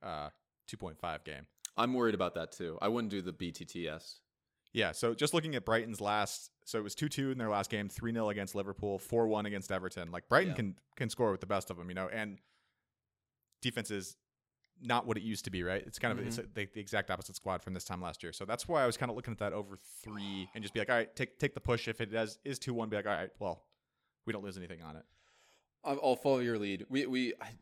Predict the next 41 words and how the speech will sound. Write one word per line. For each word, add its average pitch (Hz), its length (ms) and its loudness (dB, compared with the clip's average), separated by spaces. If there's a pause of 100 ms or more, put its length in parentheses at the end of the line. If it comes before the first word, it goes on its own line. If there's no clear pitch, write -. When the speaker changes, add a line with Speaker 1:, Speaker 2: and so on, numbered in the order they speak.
(180)
Speaker 2:
it's - 140 -8
been 120 180 0
such 117 220 -2
a 123 60 -2
long 104 200 -2
time 98 220 -2
since 98 240 -8
we 90 240 -2
lost 90 320 0
a 92 40 -12
Brighton 92 380 -2
bet. 110 220 2 (520)
And 98 220 -2
we've 95 220 0
Speaker 1:
Yeah. 92 160 2
Speaker 2:
usually 98 340 -2
just 87 240 -4
done, 92 260 -2
like, 87 280 0
overs 98 500 0
or 104 320 2
for 101 160 -4
Brighton 90 320 0
to 107 100 -6
score 98 300 -2
two 95 220 -6
goals 92 340 0
or 85 120 -6
that 82 180 -2
kind 101 120 -4
of 98 60 -10
thing. 113 220 -6
So 90 440 0
let's - 160 -8
do, 104 220 -6 (320)
let's 98 140 -4
do 117 120 -4
the 101 120 0
over 92 580 0 (300)
three 95 200 -4
goals. 82 600 -6